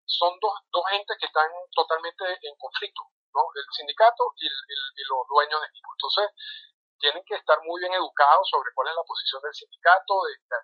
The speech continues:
historia y todo eso, y defender los principios que otros jugadores han defendido, ¿no? Y ellos tienen, en muchos casos, que sacrificarse, si es, si es el caso, pensando no en ellos, sino en la, en las generaciones futuras de,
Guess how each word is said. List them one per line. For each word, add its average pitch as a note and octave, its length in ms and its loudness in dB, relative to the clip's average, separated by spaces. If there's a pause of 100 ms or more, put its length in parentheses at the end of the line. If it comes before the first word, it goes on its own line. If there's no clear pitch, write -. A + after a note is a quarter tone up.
historia F3 480 0
y - 80 -18
todo D3 160 -2
eso, D#3+ 160 -6
y - 80 -18
defender D3 400 -4
los G3+ 160 -2
principios E3 480 -8 (240)
que D3 160 2
otros F#3 320 2
jugadores C#3+ 480 0 (240)
han C3+ 80 -10
defendido, D3+ 640 -6
¿no? - 160 -8 (400)
Y D3+ 160 4
ellos F3+ 240 2
tienen, F#3 240 -2
en D3+ 320 0
muchos E3 240 -6
casos, F3+ 400 4
que D#3 80 -6
sacrificarse, - 800 2
si - 240 -4
es, C3+ 80 -12 (160)
si - 160 -12
es - 80 -18
el - 160 -20
caso, D3 320 4 (640)
pensando D3 560 2
no F3+ 80 0
en F3+ 160 -2
ellos, G#3+ 300 -8 (120)
sino - 300 -10
en B2+ 80 -10
la, A#2 80 -8
en - 240 -20
las A2 120 -6 (280)
generaciones B2+ 560 -4
futuras - 420 0
de, A#2+ 80 -14